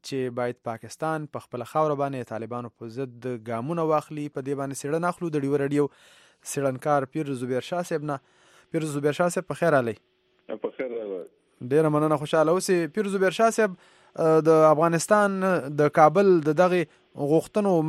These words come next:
Speaker 1: مقصد څه کیدای شي؟ د دې خو داسې مطلب نه دی چې ګنې افغان حکومت د پاکستان په غوښتنه باندې د طالبانو سره د خبرو اترو دغې، آه، سلسلې ته تیار نه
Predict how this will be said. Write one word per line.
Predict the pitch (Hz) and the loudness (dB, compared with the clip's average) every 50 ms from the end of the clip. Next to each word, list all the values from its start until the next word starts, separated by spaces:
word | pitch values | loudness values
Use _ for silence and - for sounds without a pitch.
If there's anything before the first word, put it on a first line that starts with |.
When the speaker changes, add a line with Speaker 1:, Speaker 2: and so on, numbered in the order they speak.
| 170 | 2
Speaker 1:
مقصد | 196 - - 202 170 - - | 2 2 0 -2 -2 0 -2
څه | 240 196 - | -2 0 2
کیدای | 170 151 143 143 139 | 2 4 4 4 4
شي؟ | - - 156 143 135 131 127 | 4 0 -2 -2 -2 -2 -2
د | 131 131 131 | -4 -2 0
دې | 170 | 0
خو | 170 151 170 156 | 0 0 0 2
داسې | 170 170 170 - 165 156 151 147 | 2 2 2 2 0 -2 -2 0
مطلب | - 185 180 170 | 2 2 0 2
نه | 190 220 | 2 2
دی | 220 214 202 | 2 2 2
چې | - 190 156 | 2 0 -2
ګنې | 165 156 156 151 151 147 139 110 139 147 139 143 135 | 0 0 0 0 0 0 -2 -2 0 0 2 2 2
افغان | 139 160 165 160 156 151 | 2 2 2 2 0 -4
حکومت | 143 - - 147 156 175 180 - _ _ _ _ _ _ _ _ _ - - 139 139 | -6 -6 -4 -2 0 0 0 -2 _ _ _ _ _ _ _ _ _ -12 -4 0 2
د | 143 147 139 - | 4 4 4 4
پاکستان | 156 151 139 147 147 - 196 190 185 175 - | 4 4 4 2 0 2 2 2 2 2 0
په | 165 147 | 0 0
غوښتنه | 143 135 123 - - 196 190 170 160 | 0 -2 -2 -2 2 2 4 6 6
باندې | 151 147 147 143 147 143 135 135 | 4 4 4 4 2 2 2 2
د | 135 127 143 | 0 2 2
طالبانو | 135 131 135 131 156 165 165 156 | 2 2 2 2 2 2 0 0
سره | - - 160 156 143 - _ _ _ _ 123 | -2 0 2 2 0 0 _ _ _ _ -2
د | 135 139 127 - | 0 0 0 0
خبرو | 147 139 143 160 160 151 | -2 0 2 2 4 4
اترو | 147 - - 185 180 170 165 160 143 - - - - | 4 4 2 0 2 2 2 2 0 -2 -6 -10 -14
دغې، | 127 135 135 151 147 151 151 147 131 - _ _ _ _ _ _ - | -6 0 2 2 4 4 2 0 -2 -4 _ _ _ _ _ _ -4
آه، | 135 135 135 135 135 123 | 0 2 2 2 2 0
سلسلې | - - 147 135 - 170 185 190 180 - | 0 -2 -2 0 0 2 2 4 4 4
ته | 165 | 4
تیار | - 156 156 170 180 165 156 | 4 6 8 8 8 6 6
نه | 139 | 2